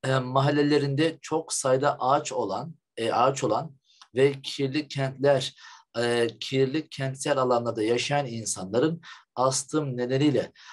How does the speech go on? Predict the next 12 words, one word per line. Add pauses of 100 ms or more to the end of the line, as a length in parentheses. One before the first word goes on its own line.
(180)
hastaneye
yatırılma
olasılıkları
çok
daha
düşüktür.
E,
burada
if'in
karşılığı
yok
ki.